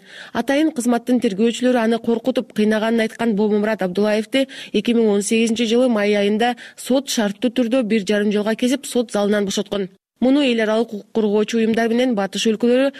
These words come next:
Өзбекстанда президенттикке Мирзиёевдин келиши менен сөз эркиндигинин абалы жакшырды деп баалап, кубаттап тосуп алышкан. Эми эл аралык укук коргоочу жана сөз эркиндигин коргогон бир катар абройлуу уюмдар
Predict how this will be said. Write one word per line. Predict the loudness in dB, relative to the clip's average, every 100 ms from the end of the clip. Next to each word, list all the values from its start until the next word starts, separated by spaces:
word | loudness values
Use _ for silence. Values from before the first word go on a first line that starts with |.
| -14 -2
Өзбекстанда | -2 0 -2 0 0 0
президенттикке | 0 0 -2 -2 -2 0
Мирзиёевдин | 0 0 2 2 2 0
келиши | 0 0 0 0
менен | 0 2 -2 -6 -14
сөз | 0 0 2
эркиндигинин | 0 0 0 2 2 2
абалы | 2 0 0
жакшырды | -2 -2 0 0 0
деп | -2 -2
баалап, | -2 0 0 -2
кубаттап | -4 -4 -4 -4 -6
тосуп | -2 -2 0
алышкан. | -2 -2 -4 -4 -10 _ _ _
Эми | 0 2 2
эл | 2
аралык | 0 0 -2 -4
укук | -12
коргоочу | -2 0 2 0 -2
жана | -2 0
сөз | 0 0 0
эркиндигин | 0 -2 0 0
коргогон | 0 0 0 0 0
бир | 2 0
катар | 0 -2 0
абройлуу | 0 2 2 2 2
уюмдар | 2 0 -2